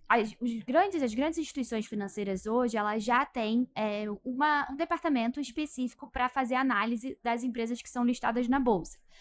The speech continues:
É, quando a gente faz uma análise, né, de uma empresa pra dizer se os números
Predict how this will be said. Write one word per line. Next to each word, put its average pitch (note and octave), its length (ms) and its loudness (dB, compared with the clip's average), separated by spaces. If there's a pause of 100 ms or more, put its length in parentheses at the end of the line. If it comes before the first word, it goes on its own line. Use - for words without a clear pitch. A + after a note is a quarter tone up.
(320)
É, A3 320 -2 (360)
quando E4 200 2
a - 20 -2
gente F#4+ 180 -2
faz A#3+ 200 2
uma G#3 120 4
análise, G#3 520 2
né, G3+ 160 -2
de F#3+ 100 -10
uma F3+ 140 -2
empresa A3 500 0
pra G3 160 -6
dizer G#3 360 -4
se - 140 -10
os G3 140 -12
números A3+ 400 2